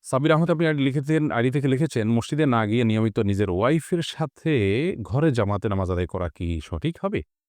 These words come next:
আ, মোটেও সঠিক হবে না ভাই সাব্বির। কারণ হলো, আমাদেরকে আল্লাহ রাব্বুল আলামিন যে দিন দিয়েছেন, এই দিনে পাঁচ ওয়াক্ত সালাত হলো সবচেয়ে গুরুত্বপূর্ণ আমল। আর এই পাঁচ ওয়াক্ত সালাত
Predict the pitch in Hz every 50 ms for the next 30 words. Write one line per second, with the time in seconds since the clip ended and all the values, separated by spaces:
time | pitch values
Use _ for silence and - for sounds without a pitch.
0 | _ _ _ _ _ _ _ _ _ _ - 98 92 82 80 82 90 92 - 120
1 | 143 - - 151 143 151 147 147 156 147 143 139 147 131 - 151 127 120 131 135
2 | 139 139 - - 95 90 90 95 95 95 95 95 95 87 95 92 - - 101 101
3 | 101 101 87 85 92 95 90 98 98 98 98 101 98 104 101 95 98 98 82 101
4 | 107 120 127 120 120 117 120 - - - 135 131 135 139 - - 120 113 101 110
5 | 143 170 170 151 107 92 - - 95 - - 107 - - 92 - - 92 92 101
6 | 113 107 - - 117 110 101 - 117 101 - 98 87 85 87 78 - 73 - 78
7 | 73 85 92 113 107 78 67 - _ _ _ _ _ _ _ - 127 165 165 -
8 | 170 - - 160 - 156 - - 147 143 143 147 139